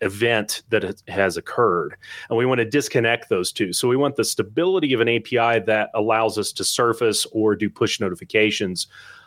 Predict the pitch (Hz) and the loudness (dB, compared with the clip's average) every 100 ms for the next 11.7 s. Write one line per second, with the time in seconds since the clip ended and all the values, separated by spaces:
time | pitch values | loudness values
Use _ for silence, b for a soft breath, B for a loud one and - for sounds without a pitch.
0 | B - 104 127 120 110 104 107 104 - | B -6 0 0 2 2 4 2 2 -4
1 | - 165 135 110 110 113 120 120 110 120 | -4 2 4 4 2 2 2 4 2 2
2 | 117 110 107 110 101 113 113 113 107 98 | 2 2 0 -6 0 2 2 0 0 -2
3 | 90 - 143 127 107 101 - - 95 - | -4 -2 0 2 0 -2 -6 -6 -6 -2
4 | 127 110 117 95 92 107 98 107 92 - | 0 2 2 0 -4 0 2 2 0 -2
5 | 110 98 90 95 98 92 87 - 113 107 | -2 -4 -2 0 0 -2 -8 -4 -2 -2
6 | - 92 85 B B B 110 101 107 117 | -2 -4 -4 B B B -4 0 0 0
7 | 107 104 92 - - 131 123 117 101 92 | 0 2 0 -2 -2 0 2 2 2 2
8 | 107 107 95 - 123 110 101 - 98 87 | -2 -2 -4 0 0 2 0 0 -2 -2
9 | 98 95 _ _ _ - 104 98 98 85 | -2 -4 _ _ _ -4 2 2 2 -2
10 | 98 123 135 123 110 80 - - 95 92 | 0 2 4 4 2 0 -2 0 0 -2
11 | 85 85 117 113 107 98 92 | -4 -4 0 0 0 0 -2